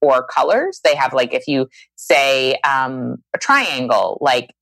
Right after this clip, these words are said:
they see a specific color or they taste something specific in their mouth, which is, which is really interesting. Um,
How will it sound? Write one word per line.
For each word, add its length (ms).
they 480
see 260
a 40
specific 460
color 480
or 160
they 400
taste 260
something 300
specific 440
in 100
their 120
mouth, 260
which 180
is, 220
which 200
is 180
really 260
interesting. 480
Um, 300